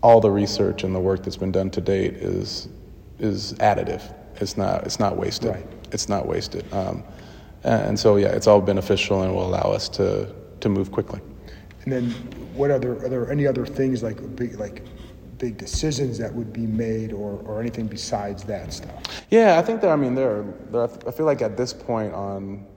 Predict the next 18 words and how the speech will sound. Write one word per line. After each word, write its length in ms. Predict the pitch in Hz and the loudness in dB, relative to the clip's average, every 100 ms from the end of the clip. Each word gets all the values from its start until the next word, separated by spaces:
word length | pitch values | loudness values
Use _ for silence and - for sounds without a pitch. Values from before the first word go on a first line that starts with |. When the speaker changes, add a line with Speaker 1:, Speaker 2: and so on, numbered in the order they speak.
| - - - - - - | -20 -20 -20 -20 -16 6
Speaker 1:
both 200 | 113 98 | 6 8
Ron's 320 | 107 110 107 | 6 6 6
side 180 | 107 98 | 6 6
and 140 | 95 | 6
my 160 | 98 101 | 2 2
side, 400 | 101 92 90 87 - - - - - - - - | 4 4 4 2 -4 -16 -18 -18 -20 -14 -8 2
we're 100 | 123 | 6
at 100 | 107 | 8
a 40 | |
stage 520 | 110 - 107 107 101 101 | 6 4 4 4 0 0
in 100 | 101 | 0
this 140 | 98 | 0
process 500 | - 101 110 92 92 | 4 4 4 2 0
where 80 | 98 | 0
you, 180 | 95 95 | 0 -2
you 140 | - 104 | -2 0
don't 220 | 101 98 | 2 2
make 240 | 95 95 | 0 -2